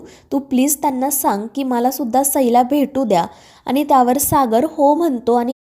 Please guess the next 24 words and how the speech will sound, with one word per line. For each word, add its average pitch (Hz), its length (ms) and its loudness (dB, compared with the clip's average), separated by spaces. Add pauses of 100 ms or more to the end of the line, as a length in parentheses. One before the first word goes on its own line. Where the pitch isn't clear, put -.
(140)
आणि 262 180 -4
मग 269 240 4 (120)
आधीला 254 400 2
भेटण्यासाठी 269 760 0
त्याच्या 269 320 2
रूममध्ये 254 460 2
जातो. 233 340 2
तर 233 200 -2
दुसरीकडे 233 800 -2 (420)
मुक्ता 262 500 2
एका 269 200 0
डॉक्टरांसोबत 254 880 0 (200)
फोनवर 254 340 0
बोलत 240 420 2
असते, 247 320 -2
तर 240 200 -2 (100)
तिला 240 220 2
बघून 226 380 2 (300)
सावनी 254 420 0
हसतच 262 600 -2
मनाशी 240 400 -2
म्हणते 254 680 0 (240)
की, 262 100 2
"आज 247 300 2